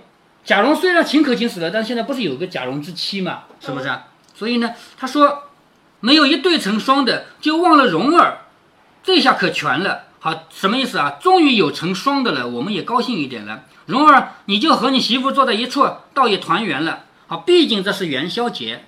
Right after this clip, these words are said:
总有人是夫妻两个能坐在一块儿了。因有媳妇回说开戏，就是要，又要开始唱戏了啊。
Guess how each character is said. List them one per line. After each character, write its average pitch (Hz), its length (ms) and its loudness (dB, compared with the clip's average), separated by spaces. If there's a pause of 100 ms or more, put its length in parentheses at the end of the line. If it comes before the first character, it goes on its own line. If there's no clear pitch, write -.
总 247 220 0
有 170 220 2
人 120 280 -6
是 143 260 -10
夫 311 200 -10
妻 302 120 -4
两 202 160 -2
个 151 60 -6
能 143 140 -4
坐 208 100 -10
在 175 100 -10
一 247 120 -8
块 294 220 -6
儿 156 80 -2
了。 107 180 -14 (320)
因 233 380 0
有 185 140 0
媳 240 220 -4
妇 247 200 -2
回 220 220 -2
说 254 440 2
开 302 300 -2
戏， - 440 0
就 180 100 -8
是 185 120 -8
要， 208 120 -4
又 226 80 -10
要 294 140 2
开 - 140 -4
始 196 80 -8
唱 202 200 -8
戏 - 180 -4
了 170 120 -4
啊。 135 280 -4